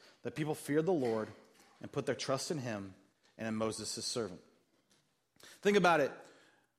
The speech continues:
As we set the stage for, you have these huge bodies of water on each side of you, and you have to trust that those things, something that has never been done before and never will be done again,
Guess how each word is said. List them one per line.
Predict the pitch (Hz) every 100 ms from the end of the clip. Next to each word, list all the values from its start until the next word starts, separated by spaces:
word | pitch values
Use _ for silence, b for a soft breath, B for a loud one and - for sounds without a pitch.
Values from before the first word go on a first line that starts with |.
| _ _
As | 170 175
we | 185
set | - 220 -
the |
stage | 165 - 208 185
for, | - 165 165
you | 180
have | 185
these | 175 180
huge | - - 226 254 262 262 254 240 208 143
bodies | 135 196 190 180 165
of | 151
water | 143 131 113 95 110 - _ _ _ _ _ _ _ _ _ 135
on | 151
each | 202
side | 190 - 160 143
of | 120
you, | 107 101 98 92 _ _ _ _ _ _ _ _ _ _ _ _
and | 131 165
you | 196
have | 190
to | 180
trust | - - 170 120 101 - - 127
that | 131 -
those | 160 165
things, | - 165 127 - B
something | - 220 196 190
that | 156
has | 139
never | 151 196 233
been | 226 214
done | 196 196
before | 185 - 180 170
and | 147
never | 160 196 202
will |
be | 185
done | 170 185
again, | 175 160 151 123 123